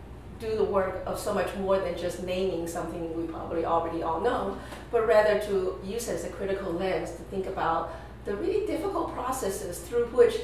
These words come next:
things are made into persons and persons into things, especially around through the, uh, the, um, the medium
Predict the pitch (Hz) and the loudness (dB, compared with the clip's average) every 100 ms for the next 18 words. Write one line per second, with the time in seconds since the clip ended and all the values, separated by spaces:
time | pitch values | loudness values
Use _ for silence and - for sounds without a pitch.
0 | - 233 226 - - 196 175 180 185 - | -4 -4 -2 -2 -2 -2 -2 -4 -6 -4
1 | - - - - - - - 185 180 165 | -4 -4 -6 -8 -10 -12 -10 -6 -4 -4
2 | 170 180 170 - - 120 - - - - | -4 -4 -4 -6 -6 -8 -8 -12 -14 -14
3 | - - 190 196 165 156 156 160 160 165 | -10 -4 -2 0 -2 -2 -2 -2 -2 -4
4 | - - - 202 180 175 165 160 - - | -8 -14 -8 -4 0 2 2 0 -4 -8
5 | - - - - - 180 180 160 156 - | -8 -10 -12 -14 -14 -12 -8 -6 -4 -6
6 | - - - 180 180 190 190 - | -10 -12 -6 -4 -2 -4 -4 -4